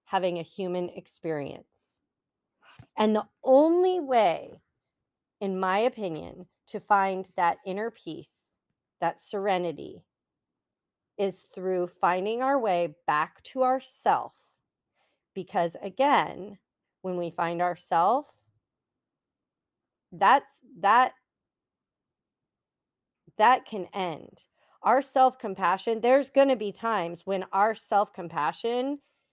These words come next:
we can't find enough self-compassion for what we need. There are times when we cannot find the love or the patience or the forgiveness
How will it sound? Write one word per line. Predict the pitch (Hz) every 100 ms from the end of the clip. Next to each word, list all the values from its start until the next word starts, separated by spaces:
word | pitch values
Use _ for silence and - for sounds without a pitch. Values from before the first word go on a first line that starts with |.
| _ _ _ _ _ _
we | 196 190
can't | - 254 240 233 -
find | - 202 190 175 160 160 208
enough | 190 175 170
self-compassion | - 165 - 160 147 139 160 - 233 254 285 285 _ _ _ _ _ _ _ _ _ _ _ _ _ -
for | 196
what | 175 175
we | 151 156
need. | 143 117 _ _ _ _ _ _ _
There | 214 226
are | 233
times | 220 247 247 226 196 175 175
when | 196 196
we | 190 196 185 180 _ -
cannot | - 226 220 202 -
find | 214 196 185
the | 185
love | 175 208 190 151 - - _ -
or | 196
the | 175
patience | 170 - 233 - - 165 - - - _ -
or | 202
the | 190
forgiveness | 185 202 170 202 208 170 160 151 - -